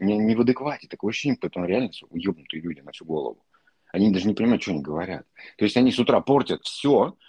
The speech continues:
портят все взаимоотношения. Они говорят Китаю, что мы сейчас введем вам еще санкции. Они начинают там людей в ки-, китайских как бы санкционировать, да?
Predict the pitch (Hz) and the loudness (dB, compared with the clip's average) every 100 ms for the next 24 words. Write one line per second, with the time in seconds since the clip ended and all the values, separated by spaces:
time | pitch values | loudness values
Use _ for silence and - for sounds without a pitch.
0 | _ 117 107 92 - - 104 87 85 85 | _ -8 -6 -8 -8 -8 -6 -4 -4 -4
1 | 104 - 123 98 95 90 _ _ 95 104 | -6 -8 -6 -2 -4 -4 _ _ 0 2
2 | 101 - - 82 76 90 85 - 82 90 | 0 -4 -4 -4 -4 -8 -8 -8 -8 -4
3 | 90 82 82 78 - 76 101 104 107 - | -2 0 -4 -4 -10 -8 -6 -6 -8 -12
4 | 85 _ _ - 95 107 92 101 92 85 | -12 _ _ -4 0 0 -2 -2 -2 -2
5 | 85 101 104 92 85 82 95 _ - 117 | -8 -4 -4 -2 -2 -4 -6 _ -8 -6
6 | - 98 107 107 - 101 101 92 95 - | -6 -2 0 0 -6 -8 -8 0 0 0
7 | _ - 95 - 98 92 85 82 78 85 | _ -4 -2 0 2 2 2 2 2 0